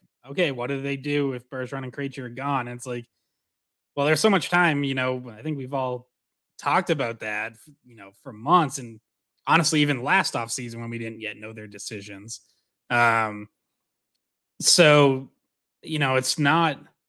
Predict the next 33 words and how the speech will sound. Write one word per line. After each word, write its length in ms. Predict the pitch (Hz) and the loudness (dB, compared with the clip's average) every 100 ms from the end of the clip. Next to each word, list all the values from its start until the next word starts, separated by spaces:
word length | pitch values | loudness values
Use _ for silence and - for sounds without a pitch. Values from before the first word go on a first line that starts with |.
| _ _ _ _ _ - | _ _ _ _ _ -10
it, 280 | 175 143 - | -8 -8 -6
I 60 | 151 | 2
feel 160 | 220 | 8
the 80 | 208 | 8
same 220 | - 196 | 8 6
way 160 | 185 175 | 6 8
like 140 | 160 | 6
I 40 | 156 | 4
did 140 | 156 | 2
when 160 | 147 120 | 0 2
Bergeron 320 | 160 156 123 | 2 2 0
retired, 400 | 123 151 156 117 | -4 0 0 0
where 80 | 117 | -6
it's 100 | 117 | -10
like, 200 | 127 113 _ | -12 -14 _
there's 240 | 135 131 | -12 -4
not 180 | 151 196 | 0 2
a 60 | 202 | 0
surprise 720 | - 135 107 135 156 160 147 | -4 -12 -12 -6 -2 -2 -4
here. 280 | - 117 117 | -10 -14 -16
It's 120 | 120 | -10
not 240 | 143 147 143 | -6 -4 -2
like, 300 | 139 120 _ _ _ _ _ _ _ - | -4 -4 _ _ _ _ _ _ _ -14
you 80 | 131 | -10
know, 160 | 113 | -10
Krejci, 640 | 110 165 135 143 139 120 127 _ _ _ 147 _ _ | -4 -2 -2 -2 -6 -8 -14 _ _ _ -20 _ _
the 60 | 175 | -2
Bruins 300 | 156 180 156 | 2 4 4
released 460 | 160 139 135 - - | 2 0 -4 -8 -6
Krejci's 360 | 139 120 127 | -6 -4 -8
statement 480 | - 143 139 117 117 | -8 -6 -8 -8 -12
Monday 300 | 120 127 117 | -10 -8 -8
morning. 600 | 117 135 139 110 101 110 | -4 -2 0 -2 -10 -16